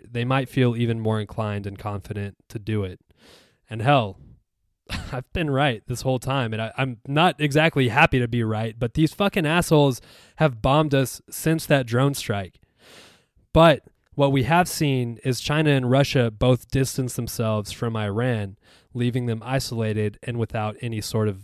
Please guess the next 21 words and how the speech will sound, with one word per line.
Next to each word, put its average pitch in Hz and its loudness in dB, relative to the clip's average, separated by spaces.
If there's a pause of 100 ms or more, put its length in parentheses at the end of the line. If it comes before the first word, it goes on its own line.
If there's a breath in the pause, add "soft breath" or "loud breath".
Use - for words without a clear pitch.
(100)
you 123 -8
know, 104 -4
superpower 123 0
coalition 113 0
backing 110 -6
them 101 -8
up. 113 -6 (640)
And 127 -8
I 127 -2
don't 131 -2
think 127 -4
that 110 -8
that's 110 -4
an 107 -8
accident. 107 -6 (640 loud breath)
So 139 4
in 143 4
a 135 4
really 170 8
convoluted 143 4
way, 107 -2